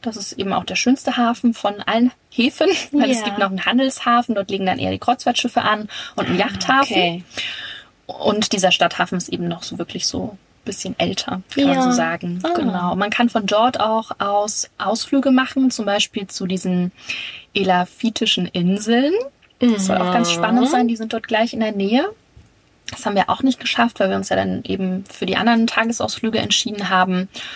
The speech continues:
Speaker 1: Und dann haben wir noch uns, ja, dieses neuere Viertel so ein bisschen näher angeschaut, ne, mit diesen
Speaker 2: Mhm.
Speaker 1: ganzen Palästen und so weiter.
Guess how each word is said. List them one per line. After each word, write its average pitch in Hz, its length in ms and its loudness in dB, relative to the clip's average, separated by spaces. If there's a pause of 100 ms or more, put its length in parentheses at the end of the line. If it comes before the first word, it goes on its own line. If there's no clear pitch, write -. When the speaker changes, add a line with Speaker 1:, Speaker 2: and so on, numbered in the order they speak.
(320)
Speaker 1:
Und 185 720 0
dann 190 160 2
haben 220 180 0
wir 202 60 -2
noch 190 360 4
uns, 185 540 -2
ja, 170 180 0
dieses 196 260 -4
neuere 190 280 4
Viertel 180 280 0
so 175 80 -4
ein 170 80 -4
bisschen 170 320 -4
näher 165 200 0
angeschaut, 170 640 0
ne, 196 120 0
mit 196 140 -4
diesen 180 320 -2
Speaker 2:
Mhm. 233 60 -6
Speaker 1:
ganzen 170 720 -2
Palästen 180 920 0
und - 200 -4
so 170 140 -2
weiter. 165 500 -2